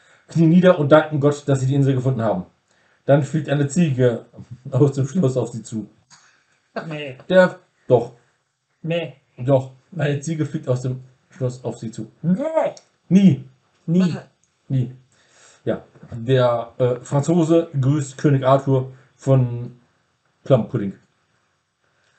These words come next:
Speaker 1: Der, der Engländer versteht nicht, äh, wie das sein kann, dass die Franzosen den heiligen Ort entweihen können.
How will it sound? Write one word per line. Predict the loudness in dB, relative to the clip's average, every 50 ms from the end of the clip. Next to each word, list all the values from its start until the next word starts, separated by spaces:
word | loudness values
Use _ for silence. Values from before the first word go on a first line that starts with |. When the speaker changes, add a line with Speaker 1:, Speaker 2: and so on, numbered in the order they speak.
| _ _ _ _ _ _ _ -20 -20 -20 _ _ _ _ _ -10
Speaker 1:
Der, | -10 -10 -10 -10
der | -12 -12 -8 -6 -6 -6 -6 -4 -2
Engländer | 0 2 2 4 4 4 2 0 0
versteht | 0 0 0 0 0 0 2
nicht, | 2 2 2 0 -4 -12 -20 _ _ _ _ -6
äh, | -4 -4 -4 -4
wie | -6 -4 -2 0
das | 2 2 4
sein | 4 2 2 2
kann, | 2 2 0
dass | 0
die | 0 -2
Franzosen | -2 0 0 0 2 2 2 2
den | 2 2
heiligen | 2 2 4 4
Ort | 4 4 4 2
entweihen | 2 4 4 4 4 2
können. | -2 -2 -2 -2 -4 -8